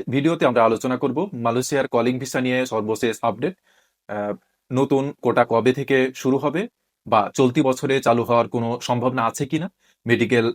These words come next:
চালু হয়েছে কিনা বা কবে চালু হতে পারে, সবকিছু জানাবো বিস্তারিত। আমাদের অফিসের ঠিকানা ব্রাদার্স ইন্টারন্যাশনাল, রিক্রুটিং লাইসেন্স নাম্বার পনেরোশো একাত্তর, টাওয়ার এ, ষষ্ঠ তলা,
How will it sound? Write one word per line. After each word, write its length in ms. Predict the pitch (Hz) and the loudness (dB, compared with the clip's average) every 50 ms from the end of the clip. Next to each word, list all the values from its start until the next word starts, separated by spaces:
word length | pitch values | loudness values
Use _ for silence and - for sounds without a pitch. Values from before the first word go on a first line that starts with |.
| - | 2
চালু 220 | - 123 123 127 135 | 4 4 6 6 4
হয়েছে 320 | 131 151 151 143 - 165 | 2 0 -2 0 -2 -4
কিনা 300 | 151 - 170 170 220 254 - _ - | -4 -4 -4 -6 -6 -8 -10 _ -4
বা 280 | 101 117 107 98 - - _ | 0 0 0 0 -2 -4 _
কবে 220 | - 135 139 139 | 0 0 0 0
চালু 260 | 135 - 139 123 123 120 | 0 0 2 2 2 0
হতে 200 | 123 110 104 107 | -2 -4 -4 -4
পারে, 200 | - 101 95 - _ _ _ _ _ | -6 -6 -8 -10 _ _ _ _ _
সবকিছু 480 | - - 135 127 127 - 147 - 139 127 | 0 2 2 2 4 0 0 0 0 2
জানাবো 360 | 127 127 127 123 151 196 240 - - - | 2 2 2 2 0 -2 -2 -4 -6 -4
বিস্তারিত। 420 | 113 113 - - 110 104 98 95 98 - _ _ _ _ _ _ _ _ _ _ _ _ _ _ - | -4 -2 0 0 0 0 -2 -4 -8 -10 _ _ _ _ _ _ _ _ _ _ _ _ _ _ -2
আমাদের 260 | 123 127 120 131 127 | 0 2 4 4 4
অফিসের 360 | 123 123 156 151 - 160 156 | 4 4 2 0 -2 -2 -4
ঠিকানা 400 | - 160 147 156 151 147 147 147 - - 107 | -4 -2 -2 0 2 2 2 0 -2 -4 0
ব্রাদার্স 380 | - 127 117 110 127 127 - 156 | 2 2 4 4 4 2 2 0
ইন্টারন্যাশনাল, 600 | 151 123 143 143 139 139 127 - - 139 135 - - 117 | 0 0 0 0 -2 -2 -4 -4 -4 -4 -4 -4 -4 -4
রিক্রুটিং 360 | 117 101 123 107 92 113 107 | -2 -2 0 0 -2 -2 0
লাইসেন্স 440 | 107 110 110 107 - 139 123 - - | 0 2 0 0 0 -4 -8 -6 -6
নাম্বার 200 | 143 127 139 - - - | -4 -4 -4 -4 -4 -4
পনেরোশো 420 | 123 117 113 113 110 107 - 120 | -2 -2 0 0 -2 -2 -2 -2
একাত্তর, 420 | 107 110 110 - 131 127 - 180 - - _ _ _ _ - - - - | -4 -2 -2 -2 -2 -2 -4 -6 -6 -8 _ _ _ _ -18 -14 0 4
টাওয়ার 260 | 123 120 120 123 127 127 | 6 6 6 6 4 2
এ, 160 | 131 120 123 123 - | 0 0 0 -2 -2
ষষ্ঠ 300 | - 131 117 - - 147 | -2 -2 -2 0 -2 -2
তলা, 340 | 139 - 143 143 156 196 | -2 0 0 0 -2 -4